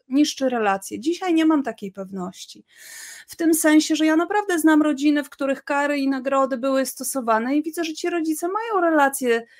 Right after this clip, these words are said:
ze swoimi dziećmi, bardzo piękne, bardzo bliskie, więc ja n-, nie, nie poszłabym w to, że wiesz, że to uderza w relacje i powoduje, że tam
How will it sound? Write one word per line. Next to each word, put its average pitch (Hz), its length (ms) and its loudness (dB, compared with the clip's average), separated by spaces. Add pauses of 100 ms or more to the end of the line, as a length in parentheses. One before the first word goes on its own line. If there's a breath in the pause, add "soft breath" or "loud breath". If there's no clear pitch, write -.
(220 soft breath)
ze 226 120 -4
swoimi 233 460 -2
dziećmi, 202 420 -2
bardzo 349 480 -2
piękne, 202 720 0
bardzo 320 680 -2 (360 soft breath)
bliskie, 214 840 0
więc 311 360 0
ja 302 180 0 (880)
n-, 302 220 0
nie, 339 180 2 (100)
nie 339 160 2
poszłabym 302 540 2
w - 100 -8
to, 226 180 0
że 233 100 -6
wiesz, 226 220 0
że 226 100 -4
to 320 180 -2
uderza 320 440 0
w 277 80 -4
relacje 285 540 2
i 254 120 -6
powoduje, 277 500 0
że 269 120 -2
tam 269 220 0